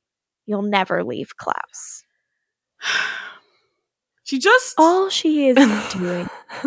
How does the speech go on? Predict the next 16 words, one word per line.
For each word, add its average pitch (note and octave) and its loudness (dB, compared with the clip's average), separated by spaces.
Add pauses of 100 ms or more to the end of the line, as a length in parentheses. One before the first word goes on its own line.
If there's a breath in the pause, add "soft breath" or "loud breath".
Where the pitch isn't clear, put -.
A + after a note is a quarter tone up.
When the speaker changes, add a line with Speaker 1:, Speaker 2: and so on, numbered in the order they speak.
(120)
Speaker 1:
is B3 4 (180)
asking B3+ 0
him B3+ -4
to A#3 -4
say, F#3 0 (480)
"I G4 -2
care E3 -4
about F#3 0
you. C#4 -4 (280 loud breath)
I E4 6
don't E4+ 2
want C#4+ 2
you A#3 -2
to E3+ -6
leave. A2 -12 (240 loud breath)
Or C#4 4